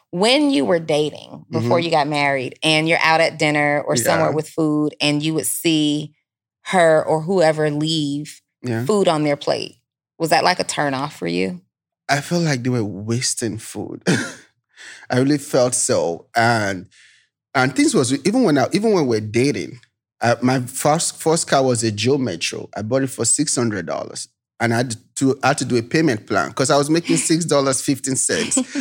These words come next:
Speaker 3: Mm.
Speaker 2: And that car was so anointed, right? 'Cause I had to,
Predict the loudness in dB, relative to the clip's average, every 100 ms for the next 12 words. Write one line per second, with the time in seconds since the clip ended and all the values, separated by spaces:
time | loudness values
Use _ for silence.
0 | -6 -6 -6 0 2 4 2 2 2 4
1 | 2 2 4 4 4 4 2 2 0 -2
2 | -4 -6 0 4 4 2 -2 -20 -4 0
3 | 4 2 2 2 4 4 2 0 -6